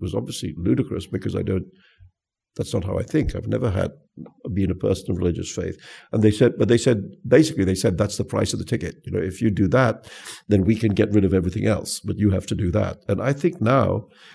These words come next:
that it was quite clear that they were luring me into a trap, that they were never intending to do any of the things they said. What they wanted to do was to get me to discredit myself.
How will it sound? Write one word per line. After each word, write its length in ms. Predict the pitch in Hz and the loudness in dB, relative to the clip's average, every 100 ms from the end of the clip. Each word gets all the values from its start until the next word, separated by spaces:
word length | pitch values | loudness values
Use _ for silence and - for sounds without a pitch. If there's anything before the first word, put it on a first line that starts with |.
| _ | _
that 80 | 123 | 2
it 80 | 123 | 2
was 120 | 135 | 2
quite 340 | - 185 - - | 2 2 2 4
clear 280 | 131 120 | 8 8
that 160 | 80 90 | 8 4
they 100 | 110 | 4
were 120 | 98 | 6
luring 380 | 98 104 98 92 | 6 6 6 4
me 120 | 90 | 4
into 220 | 90 90 | 2 -2
a 40 | 87 | -6
trap, 400 | - - - - - | -6 -8 -10 -18 -10
that 200 | 104 98 | -6 -2
they 120 | 110 | 0
were 100 | 101 | 4
never 240 | 104 92 87 | 4 2 0
intending 400 | 87 135 113 92 | 0 2 2 2
to 80 | |
do 140 | 90 92 | 2 2
any 160 | 90 | 2
of 80 | 87 | 0
the 80 | 90 | -2
things 260 | 110 87 92 | -4 -2 -4
they 120 | 90 | -2
said. 360 | 117 101 - - - - _ | 0 0 -2 -10 -20 -20 _
What 140 | - - | -2 2
they 100 | 107 | 6
wanted 240 | 120 143 | 6 6
to 80 | 120 | 4
do 340 | 98 95 95 - | 6 4 2 -2
was 160 | 104 - | -2 0
to 80 | |
get 240 | 92 104 - | 2 2 2
me 80 | 101 | 0
to 100 | 95 | 0
discredit 480 | 95 - - 90 | -2 -2 -2 -2
myself. 440 | 98 92 143 - | -4 -2 -2 -4